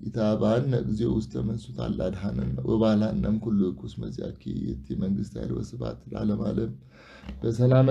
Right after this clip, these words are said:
ቅዱስ ገብርኤል መልአኮ እግዝእትየ ማርያም ሰላም ለኪ ድንግል በህሊናኪ ወድንግል በስጋኪ እመ እግዚአብሔር ጸባኦት ሰላም ለኪ ብሩክት አንቲ እምንእስቱ ብሩክ ፍሬ ከርስኪ ተፈሥሒ ፍስሕቶ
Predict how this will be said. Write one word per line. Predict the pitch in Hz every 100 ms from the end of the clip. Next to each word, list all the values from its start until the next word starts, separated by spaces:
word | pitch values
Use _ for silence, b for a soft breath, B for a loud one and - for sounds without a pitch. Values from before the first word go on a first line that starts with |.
| 135
ቅዱስ | - 127 127
ገብርኤል | 131 123 131 131
መልአኮ | 123 117 - 67 113 113
እግዝእትየ | 123 120 117 117 117
ማርያም | 120 113 117 117 131 - - - - 123 - - b b b b
ሰላም | - 117 127 135
ለኪ | 139 135 - 113 - - -
ድንግል | - 147 143 135
በህሊናኪ | 131 123 - 131 131 - 131 - -
ወድንግል | - 117 117 113 73
በስጋኪ | 123 127 110 73 -
እመ | 117 110
እግዚአብሔር | 107 101 - -
ጸባኦት | - - - -
ሰላም | 65 67 67
ለኪ | 67 - -
ብሩክት | - 62 -
አንቲ | - -
እምንእስቱ | - - - - -
ብሩክ | 127 127
ፍሬ | - 120
ከርስኪ | 117 113 - 143 131 - - B B B -
ተፈሥሒ | 123 123 147 131 156
ፍስሕቶ | 147 139 143 143